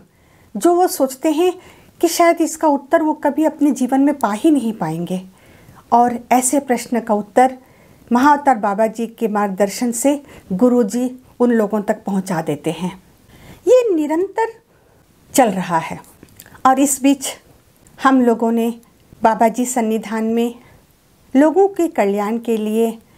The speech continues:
अपने सदस्यों के कल्याण के लिए, सभी के कल्याण के लिए हम लोगों ने हवन रखवाया कुछ दिन पहले, जिस-, जिसमें हम लोगों ने सोलह से सत्रह तरह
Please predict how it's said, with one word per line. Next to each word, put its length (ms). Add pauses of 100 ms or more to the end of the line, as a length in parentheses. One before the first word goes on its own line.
(200)
अपने 280
सदस्यों 560
के 160
कल्याण 440
के 220
लिए, 380 (880)
सभी 440
के 120
कल्याण 480
के 240
लिए 440 (920)
हम 180
लोगों 260
ने 240 (380)
हवन 380
रखवाया 580 (340)
कुछ 120
दिन 220
पहले, 400 (760)
जिस-, 480
जिसमें 460 (380)
हम 140
लोगों 260
ने 200 (300)
सोलह 440
से 220
सत्रह 500
तरह 300